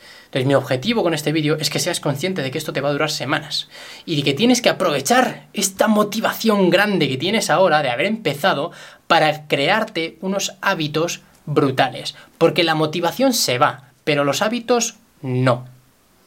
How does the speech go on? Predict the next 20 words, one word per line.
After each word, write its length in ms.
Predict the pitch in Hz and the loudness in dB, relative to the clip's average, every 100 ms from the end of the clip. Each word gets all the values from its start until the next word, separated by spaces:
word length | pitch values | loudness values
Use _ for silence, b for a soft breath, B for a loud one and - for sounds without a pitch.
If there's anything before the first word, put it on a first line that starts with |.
| B B B | B B B
Una 160 | 190 240 | 4 6
motivación, 580 | 214 196 190 196 185 - | 6 4 2 0 -4 -2
la 100 | 143 | -2
motivación 480 | 131 139 - - 262 | 0 -2 -2 4 4
alta 320 | 254 233 160 | 4 0 -6
te 100 | 147 | -8
tiene 220 | 139 202 | -8 -6
que 60 | 208 | -4
ayudar 240 | 170 190 | -2 0
a 100 | 185 | 0
generar 540 | 151 - 147 139 208 254 | -4 0 0 2 0 2
unos 280 | 240 165 | 2 0
buenísimos 640 | - 147 147 185 220 185 165 | -2 -2 0 2 2 0 2
hábitos 300 | 190 170 190 | 0 0 -4
que 120 | 151 | -4
puedas 380 | - 214 226 220 | -2 2 2 2
mantener 460 | 175 147 147 135 | -2 -2 -2 0
en 140 | 180 165 | -2 0
el 200 | 123 113 | -2 -4
tiempo. 480 | 151 147 127 - | 0 0 -2 -12